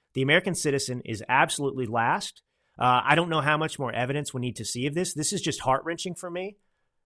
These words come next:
These are American citizens that I, in California, care deeply about. And our government has a responsibility to who?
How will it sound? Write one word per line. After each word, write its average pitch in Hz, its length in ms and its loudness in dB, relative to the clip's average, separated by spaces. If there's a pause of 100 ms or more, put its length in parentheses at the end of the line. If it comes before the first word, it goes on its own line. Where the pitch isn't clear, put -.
(540)
These 147 180 4
are 175 60 6
American 143 400 2
citizens 165 640 -2 (320)
that 127 220 0
I, 139 420 10 (100)
in 131 120 -4
California, 143 600 0
care 165 260 -4
deeply 139 400 -6
about. 185 360 -2 (1500)
And 143 120 4
our 165 60 6
government 165 360 4
has 165 100 2
a 156 40 -2
responsibility 147 880 -2
to 135 140 -4
who? 123 340 -2